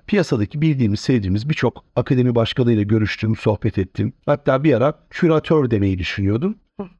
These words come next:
Speaker 2: havalı.
Speaker 1: Prim yapmadı. Çok havalıydı ama çok prim yapmadı. Küratörü başka bir sohbet konusu yaparız. E, gelişimi tasarlayan, gelişimi ya da eğitimi, işte eğitim mimarı, gelişim tasarımcısı dediğin yerde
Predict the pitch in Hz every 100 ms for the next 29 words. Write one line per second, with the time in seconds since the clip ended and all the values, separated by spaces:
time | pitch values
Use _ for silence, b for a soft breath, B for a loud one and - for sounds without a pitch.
0 | - - 190 151 180 170 139 - 98 87
1 | 92 170 - 131 120 127 165 143 117 196
2 | - - 147 147 120 110 95 - 151 127
3 | - 120 127 - 123 120 156 131 - 120
4 | 123 117 - 92 - 151 - 87 - -
5 | _ _ 135 135 127 _ 131 120 143 151
6 | - 196 247 180 151 151 139 131 113 98
7 | 95 110 110 - 131 135 113 113 110 107
8 | - 117 120 - - - - 117 151 143
9 | 120 110 101 101 - - 107 107 - 135
10 | 123 - 101 95 95 95 92 92 90 82
11 | 120 196